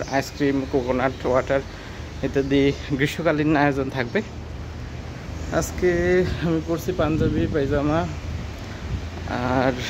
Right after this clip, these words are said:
সুইমিংয়ের জন্য কিছু জামা কাপড় নিচ্ছি। তো তোমাদেরকে কিছুটা motivation দেওয়ার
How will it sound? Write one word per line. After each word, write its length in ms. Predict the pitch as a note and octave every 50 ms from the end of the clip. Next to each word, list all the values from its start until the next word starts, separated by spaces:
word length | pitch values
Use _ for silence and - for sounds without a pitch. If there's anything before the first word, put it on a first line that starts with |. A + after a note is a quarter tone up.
| - - -
সুইমিংয়ের 440 | - - E3 D3 D3+ D3 D3+ D3+ C#3+
জন্য 300 | D#3 E3 D#3 D#3+ D#3 D3+
কিছু 420 | D3 D3 C#3+ - - D3+ D3 D#3+ D3+ - - - - - - - - - - - - - -
জামা 200 | D3 D3+ C#3+ D3+
কাপড় 260 | D3 D3+ C#3 C#3 D3+ D3
নিচ্ছি। 320 | D3 D#3 D3 - - G3+ A#3 - - - - - - - - - - - - - - - - - - - - - - - - G2+ G2
তো 100 | C3+ B2 A#2 A#2 A#2 A#2 A#2 B2 A#2+ A#2 B2+ B2 - - - - - - - - - - - - -
তোমাদেরকে 800 | - D#3 D#3 D3+ D3+ D3+ D#3 D3+ D3+ D#3+ D#3 D#3 D#3+ D#3 D3+ - - - - - - - - - - - - -
কিছুটা 220 | G3+ G3+ G3+ G#3
motivation 520 | G3 F#3+ F3 F3+ F#3 F3+ F3 F3+ F#3+ E3+ E3
দেওয়ার 160 | D#3+ D3+ C#3+